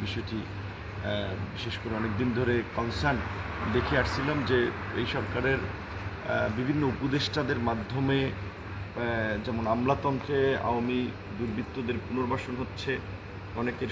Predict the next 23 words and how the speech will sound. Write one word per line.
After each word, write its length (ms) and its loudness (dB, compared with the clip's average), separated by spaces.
সুরক্ষা 380 -2
হচ্ছে, 380 -2
আহ, 240 0
সেটাই 280 2
দেখতে 380 0
পেলাম 240 2
যে 340 4
এনবিআর 420 2
এর 120 4
চেয়ারম্যানের 520 4
বিরুদ্ধে 800 2
আন্দোলন 520 2
করেছে, 380 0
যে 120 -2
কারণ 140 2
তিনি 160 0
আওয়ামী 240 4
লীগের 200 2
আমলে 220 2
সচিব 340 -2
ছিলেন। 240 -2
সেটা 160 -2
একটা 120 -2